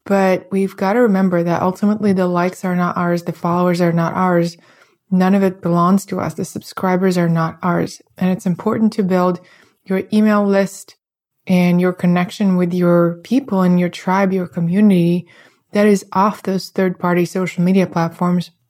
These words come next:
as well as build products that are outside of what you post on social media, because it's very possible that you could wake up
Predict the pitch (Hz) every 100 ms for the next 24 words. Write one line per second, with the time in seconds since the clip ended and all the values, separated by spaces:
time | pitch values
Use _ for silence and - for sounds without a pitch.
0 | _ - 180 175 190 233 220 180 180 180
1 | - _ _ _ _ - 190 190 - -
2 | 196 190 185 170 170 - - _ _ _
3 | 180 180 180 185 _ 190 175 170 165 175
4 | 170 - - 175 165 170 175 170 _ 180
5 | 175 170 180 185 - 180 - 180 170 202
6 | 185 185 202 185 175 185 - 180 170 175
7 | - 185 214 220 165 165 185 180 180 185
8 | 185 185 185 208 214